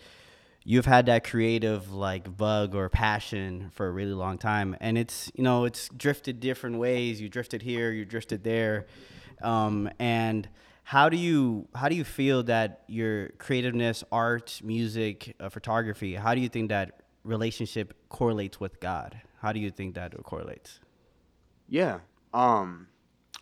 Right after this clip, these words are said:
Speaker 2: first off, so you, uh, you know, for the podcast, you sent me the questions beforehand, and I'm reading through the questions,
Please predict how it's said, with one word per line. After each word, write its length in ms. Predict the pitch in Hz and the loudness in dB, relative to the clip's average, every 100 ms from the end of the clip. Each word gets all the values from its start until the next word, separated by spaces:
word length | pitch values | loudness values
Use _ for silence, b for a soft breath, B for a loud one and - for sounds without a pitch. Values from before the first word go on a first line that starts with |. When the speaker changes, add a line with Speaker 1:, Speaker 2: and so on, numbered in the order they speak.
| _ - - | _ -20 -2
Speaker 2:
first 280 | 143 151 123 | 0 2 2
off, 180 | 123 | 0
so 340 | - 123 113 110 | 6 6 6 2
you, 380 | 117 127 123 - 92 | 0 2 0 -4 -2
uh, 340 | 113 101 92 85 - | 0 0 0 -4 -6
you 100 | 117 | -6
know, 60 | |
for 80 | 104 | -4
the 80 | 101 | -6
podcast, 460 | - 110 101 104 - | -2 -4 -4 -10 -10
you 40 | |
sent 160 | - 110 | -8 -6
me 60 | 107 | -6
the 80 | 101 | -6
questions 360 | - 104 104 | -4 -4 -6
beforehand, 640 | 95 92 - 107 101 104 98 | -10 -10 -4 -2 -2 -6 -8
and 80 | |
I'm 140 | 95 101 | -10 -6
reading 200 | 113 107 | -6 -4
through 120 | 113 | -6
the 60 | 101 | -8
questions, 680 | - 104 101 - 107 98 | -8 -8 -8 -6 -6 -6